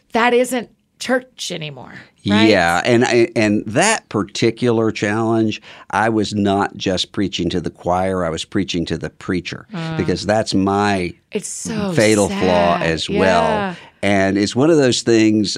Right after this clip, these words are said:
Speaker 2: uh, a good friend of mine, he and my wife both said to me, Your problem is not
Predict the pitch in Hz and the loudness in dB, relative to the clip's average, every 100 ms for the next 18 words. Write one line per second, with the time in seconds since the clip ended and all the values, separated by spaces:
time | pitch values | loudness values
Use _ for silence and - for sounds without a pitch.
0 | - 90 92 101 101 92 110 131 151 147 | -2 0 0 -2 -2 -2 0 0 0 0
1 | 135 110 85 85 85 85 87 110 107 107 | 0 0 0 -2 -2 -2 0 0 2 0
2 | 92 90 87 85 76 85 - 92 90 - | 0 0 -2 -2 -4 -10 -6 -4 -4 -4
3 | 85 82 80 80 80 - - - - - | -4 -4 -4 -6 -6 -10 -16 -20 -16 -4
4 | 98 165 226 233 165 135 107 95 95 90 | 0 0 -2 -4 -4 -2 -2 -2 -2 -2
5 | 85 - 92 90 101 123 | -4 -2 -2 -2 -4 -6